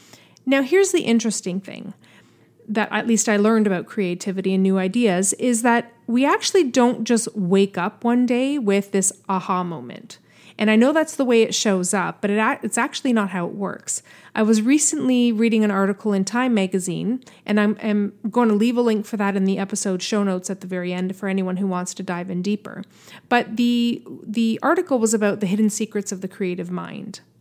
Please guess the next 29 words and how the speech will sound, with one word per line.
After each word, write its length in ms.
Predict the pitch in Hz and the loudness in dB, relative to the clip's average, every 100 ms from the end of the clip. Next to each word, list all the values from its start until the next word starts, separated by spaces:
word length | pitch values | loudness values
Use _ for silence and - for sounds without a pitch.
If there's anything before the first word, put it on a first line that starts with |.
| _ _ _ | _ _ _
And 220 | 226 214 | 2 2
what 120 | 220 | 2
was 140 | - - | 0 -2
fascinating 640 | 262 311 - 294 240 208 | 0 0 -2 -2 0 0
to 120 | 202 220 | 0 -2
learn 340 | 247 294 285 | -2 0 0
was 200 | 220 196 | 0 0
that 200 | 202 196 | -4 -2
researchers 600 | 226 285 - 285 - 220 | 0 0 0 -4 -2 -4
have 160 | - 202 | -4 -6
discovered 440 | 202 - 196 196 190 | -6 -2 -2 -2 -4
that 160 | - | -8
creativity, 840 | - 214 185 196 311 311 190 180 208 | -4 -2 -2 -2 -2 0 0 0 0
or 380 | - 214 202 208 - - - | 2 4 4 0 -4 -20 -20
people 280 | - - 240 | -4 0 2
who 120 | 208 | 2
we 100 | 190 | 0
see 300 | 196 - 320 | 0 4 4
as 160 | 339 - | 2 -2
creative, 720 | - 214 175 170 151 214 - - - - _ _ _ | -2 -2 -2 -4 -6 -8 -10 -20 -20 -20 _ _ _
actually 440 | 269 349 - 381 | -4 -2 0 0
have 220 | 330 294 240 | 2 0 0
the 60 | |
same 400 | 220 247 269 320 | -2 0 0 2
building 320 | 285 277 277 | 2 2 2
blocks 360 | 262 254 254 - | 2 0 -2 -2
in 80 | 262 | -2
their 100 | 277 | 0
brain, 480 | 220 190 185 196 | 0 0 0 0